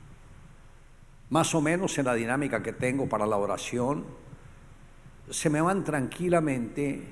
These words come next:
dos horas, sin contar los otros tiempos extra,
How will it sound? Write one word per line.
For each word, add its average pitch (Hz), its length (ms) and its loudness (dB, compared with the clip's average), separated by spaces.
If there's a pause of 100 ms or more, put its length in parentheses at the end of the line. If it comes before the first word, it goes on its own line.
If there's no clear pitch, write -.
(600)
dos 117 300 2
horas, - 460 -6 (2000)
sin 147 260 4
contar 143 720 6 (580)
los 117 200 2
otros 123 260 0
tiempos 139 340 4
extra, - 300 -4